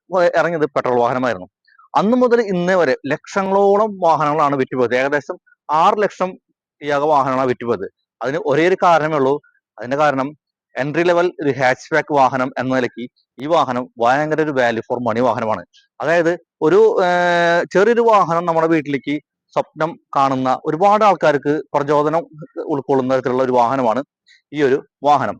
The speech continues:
ഡ്രൈവിംഗ് ഒക്കെ പഠിച്ച് ഉടനെ തന്നെ ഒരു വാഹനം എടുക്കണം എന്നുള്ളവർക്ക് പറ്റിയ ഏറ്റവും നല്ല ഒരു മോഡലാണ് ഈ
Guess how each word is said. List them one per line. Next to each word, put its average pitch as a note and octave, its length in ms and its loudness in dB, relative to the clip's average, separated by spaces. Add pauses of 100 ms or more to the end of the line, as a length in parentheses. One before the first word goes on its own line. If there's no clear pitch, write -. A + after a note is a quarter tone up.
(320)
ഡ്രൈവിംഗ് D3 320 0
ഒക്കെ E3+ 120 -2
പഠിച്ച് C#3+ 380 -2
ഉടനെ C#3+ 320 0
തന്നെ C#3+ 220 -2
ഒരു C#3 100 0
വാഹനം C3 320 0
എടുക്കണം B2+ 280 -4
എന്നുള്ളവർക്ക് B2 460 -2 (360)
പറ്റിയ D3+ 260 -6 (120)
ഏറ്റവും G3+ 460 0
നല്ല F3+ 240 2
ഒരു D3 220 0 (300)
മോഡലാണ് B2+ 400 0 (480)
ഈ D#3+ 100 -8